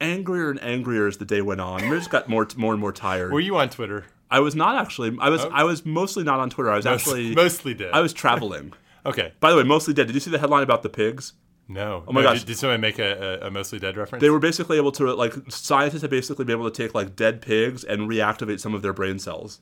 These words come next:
Speaker 2: Wait, they're reanimating pigs?
Speaker 1: Yes.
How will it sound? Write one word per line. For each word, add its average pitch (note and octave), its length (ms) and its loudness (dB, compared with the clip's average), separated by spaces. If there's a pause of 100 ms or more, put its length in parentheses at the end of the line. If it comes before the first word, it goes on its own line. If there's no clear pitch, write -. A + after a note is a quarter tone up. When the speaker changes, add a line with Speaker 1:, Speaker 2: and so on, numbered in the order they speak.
(120)
Speaker 2:
Wait, B2+ 140 -2
they're C#3+ 120 4
reanimating C3+ 1040 2
pigs? C#3 520 2
Speaker 1:
Yes. C3 420 6